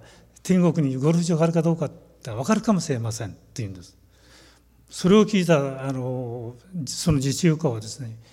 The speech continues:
やもたともきまず、「じゃあ、バチカンの法王に紹介状を書いてください」って、って言うんですね。そして、えー、とうとう面談がかなってですね、えー、バチカンの法王のところにやってまいります。「法皇様、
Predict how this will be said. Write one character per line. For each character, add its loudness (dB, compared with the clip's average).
や 2
も 4
た -2
と -4
も 0
き -12
ま -2
ず、 -10
「じ 4
ゃ 2
あ、 -16
バ 4
チ 0
カ 6
ン 8
の 6
法 4
王 4
に 2
紹 4
介 6
状 4
を -2
書 0
い 0
て -2
く -2
だ -4
さ -6
い」 -6
っ -18
て、 -18
っ -20
て -4
言 -6
う -8
ん -10
で -16
す -10
ね。 -6
そ 0
し -4
て、 4
え -2
ー、 -18
と 4
う 0
と 0
う -6
面 6
談 8
が 8
か 2
な 4
っ -12
て -8
で -8
す -8
ね、 -6
え -6
ー、 -6
バ 2
チ -4
カ 8
ン 4
の 2
法 4
王 6
の 2
と -4
こ -2
ろ -2
に -10
や 0
っ -2
て -4
ま -4
い -4
り -6
ま -10
す。 -18
「法 8
皇 4
様、 -2